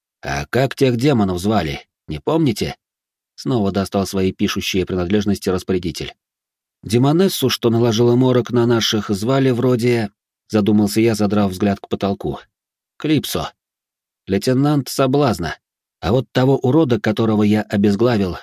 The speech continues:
звали Кхлазг. Чёртов лейтенант отравления». «И последним стал вашим заклятым врагом», уточнил с интересом, смотря на меня, старикан.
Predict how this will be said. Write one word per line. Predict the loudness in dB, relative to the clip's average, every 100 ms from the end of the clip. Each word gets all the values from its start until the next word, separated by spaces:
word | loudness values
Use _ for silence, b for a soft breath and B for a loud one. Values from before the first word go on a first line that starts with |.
| _ -8
звали | -2 0 0 0
Кхлазг. | -4 -2 0 2 0 -4 -8 -10 _ _ _ _ _
Чёртов | -10 -8 -6 -4 -2
лейтенант | 0 2 2 0
отравления». | 0 0 0 0 -2 -8 -12 _ _ _ _ _ _ _ _ _ -12
«И | -10
последним | -8 -8 -8 -2 0 2 0
стал | 0 0 0 2
вашим | 0 0 0
заклятым | 0 0 0 0 0
врагом», | 0 0 0 -2 -10 _ _ _ -6
уточнил | -2 -2 0 -2 0
с |
интересом, | -2 0 -2 -2 -4
смотря | -2 -2 -2
на | 0
меня, | 0 0
старикан. | -2 -4 -4 -6 -10